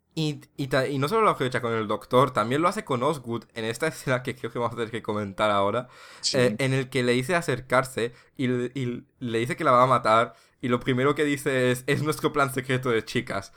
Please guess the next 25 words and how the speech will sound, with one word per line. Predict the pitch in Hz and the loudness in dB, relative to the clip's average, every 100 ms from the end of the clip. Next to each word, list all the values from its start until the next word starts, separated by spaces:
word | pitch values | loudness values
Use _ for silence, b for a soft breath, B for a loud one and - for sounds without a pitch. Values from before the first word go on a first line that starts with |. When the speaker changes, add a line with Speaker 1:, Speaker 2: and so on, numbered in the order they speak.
| - | -20
Speaker 1:
<laughs> | - | -8
Es | 151 175 160 - | -2 0 0 0
otro | 143 120 | 0 0
Speaker 2:
Sí, | 147 | 0
Speaker 1:
ejemplo | 147 139 135 | 0 2 0
Speaker 2:
sí, | |
Speaker 1:
de | 123 | 0
Speaker 2:
sí, | |
Speaker 1:
cómo, | 135 127 127 127 | 0 2 2 0
Speaker 2:
sí. | B - | B 0
Speaker 1:
cómo | 147 143 | 2 4
juega | 151 151 127 | 6 6 6
con | 110 110 | 4 0
eso. | 107 - 101 - _ b b b b _ | -2 -4 -10 -12 _ b b b b _
Y | - | 4
Speaker 2:
Y | 139 | 8
Speaker 1:
bueno, | 160 139 131 - _ | 8 6 2 -6 _
Osgood, | 139 139 113 110 - _ - | 0 2 0 -4 -6 _ -2
¿qué? | 135 135 | 0 2
Speaker 2:
antes, | 170 196 - | 2 2 4
antes | 175 214 | 4 6
de | 185 | 6
llegar | 160 143 | 6 6
a | 131 | 4
Osgood, | 135 143 160 | 2 2 0